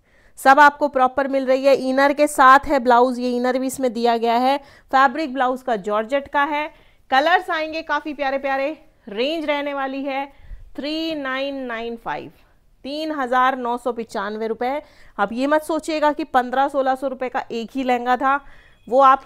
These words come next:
शॉप पर विजिट करेंगे तो इस तरह की बहुत वैरायटीज आपको देखने को मिलेगी। अब इसके कलर्स देख लीजिए आप, कितने प्यारे प्यारे कलर्स आ रहे हैं। वाइन और प्याजी का कॉम्बिनेशन है, इसमें आपको ब्लैक कलर भी मिल जाएगा,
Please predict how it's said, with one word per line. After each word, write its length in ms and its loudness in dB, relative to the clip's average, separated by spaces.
शॉप 260 -4
पर 140 0
विजिट 320 -4
करेंगे 480 -4
तो 60 -10
इस 160 -8
तरह 140 -4
की 180 -10
बहुत 320 -6
वैरायटीज 460 -4
आपको 240 -6
देखने 260 -10
को 120 -12
मिलेगी। 400 -12
अब 140 -4
इसके 260 -4
कलर्स 420 -2
देख 200 -4
लीजिए 280 -4
आप, 220 4
कितने 240 -6
प्यारे 240 -4
प्यारे 240 -4
कलर्स 360 -8
आ 80 -8
रहे 140 -12
हैं। 160 -18
वाइन 400 -4
और 140 -2
प्याजी 380 -2
का 140 0
कॉम्बिनेशन 680 -4
है, 220 -4
इसमें 280 -4
आपको 380 0
ब्लैक 440 0
कलर 300 0
भी 240 -4
मिल 200 -4
जाएगा, 540 0